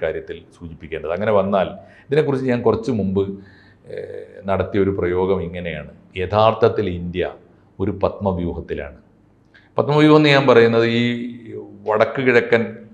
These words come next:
അതിർത്തി സംസ്ഥാനങ്ങൾ മുഴുവനും കൂടി ഒന്നിക്കുന്നു. അവർക്ക് ക്രിസ്തു രാജ്യം എന്നൊരു വികാരം വരുന്നു. മ്യാൻമറിൽ നിന്നുള്ള തീവ്രവാദികൾ അവരെ സഹായിക്കുന്നു, അവർക്ക് ആയുധം കിട്ടുന്നു. ബംഗ്ലാദേശിൻ്റെ,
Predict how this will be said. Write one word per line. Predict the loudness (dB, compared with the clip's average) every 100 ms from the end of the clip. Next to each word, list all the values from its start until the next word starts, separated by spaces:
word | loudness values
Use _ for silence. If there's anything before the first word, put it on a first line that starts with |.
| -20 _ _ _
അതിർത്തി | 2 4 2 2 2
സംസ്ഥാനങ്ങൾ | 2 2 4 4 4 4
മുഴുവനും | 4 4 4 2 2
കൂടി | 0 0
ഒന്നിക്കുന്നു. | 0 -2 -4 -6 -8 -12 -16 _ _ _ _ _ 0
അവർക്ക് | 4 4 0 -2
ക്രിസ്തു | -2 0 4 8
രാജ്യം | 8 6 2
എന്നൊരു | 4 2
വികാരം | 2 4 4 4 2
വരുന്നു. | 0 -4 -10 -16 _ _ _ _ _ _ _ _ _ _ _ _ _ -2
മ്യാൻമറിൽ | 2 6 6 6 8 8 6
നിന്നുള്ള | 4 6 6
തീവ്രവാദികൾ | 6 4 6 6 6 4
അവരെ | 4
സഹായിക്കുന്നു, | 2 -2 0 -2 -2 -4 -6 -8
അവർക്ക് | -4 -4 -2 -4
ആയുധം | -2 -2 -2
കിട്ടുന്നു. | -2 -6 -8 -12 -18 _ _ _ _ _ _ _ _ _ _ _ -14 0 4
ബംഗ്ലാദേശിൻ്റെ, | 4 6 6 6 6 6 4 6 6 6